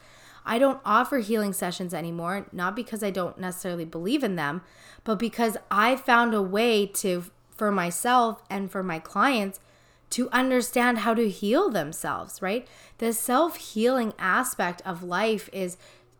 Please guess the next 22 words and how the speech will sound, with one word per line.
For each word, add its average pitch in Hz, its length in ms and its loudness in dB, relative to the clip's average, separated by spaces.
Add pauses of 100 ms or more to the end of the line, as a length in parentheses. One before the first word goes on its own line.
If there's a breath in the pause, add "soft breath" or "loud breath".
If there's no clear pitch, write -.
truly, 208 1000 4 (240)
truly 226 640 2
available. 160 720 -2 (880 soft breath)
But 226 160 4
it - 300 -2
also 247 420 2
matters 202 560 0
where 190 440 -2
you're 196 240 0
healing 190 500 -4
from. 185 580 -2 (240)
Is 190 160 -2
it 196 140 -2
from 180 200 -4
other 185 300 -2
people? 294 680 0 (720 soft breath)
Or 226 240 2
are 226 40 2
you 220 220 -2
healing 302 480 0
from 277 260 -2
God? 208 500 -4